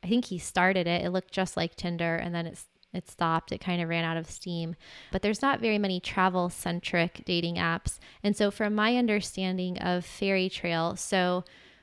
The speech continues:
one of the benefits you have that I think might be available in other apps now is that you can do video calling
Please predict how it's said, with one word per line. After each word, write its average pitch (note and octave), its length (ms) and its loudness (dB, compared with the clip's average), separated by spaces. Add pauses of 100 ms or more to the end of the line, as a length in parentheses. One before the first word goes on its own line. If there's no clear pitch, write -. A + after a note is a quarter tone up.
one G#3+ 220 2
of B3+ 80 2
the A#3+ 80 -2
benefits G3 580 -2
you F#3+ 120 -4
have F#3 640 0
that F#3+ 120 0
I - 80 -6
think A#3 260 -4
might F#3+ 240 -4
be G3 120 -2
available F3+ 760 -2
in F#3+ 120 -4
other F3+ 180 -2
apps - 320 -2
now F#3 160 0
is F3+ 140 -4
that F3+ 180 -2
you F#3+ 80 -4
can F#3+ 160 -4
do E3+ 320 -2
video G#3 460 0
calling A3+ 720 0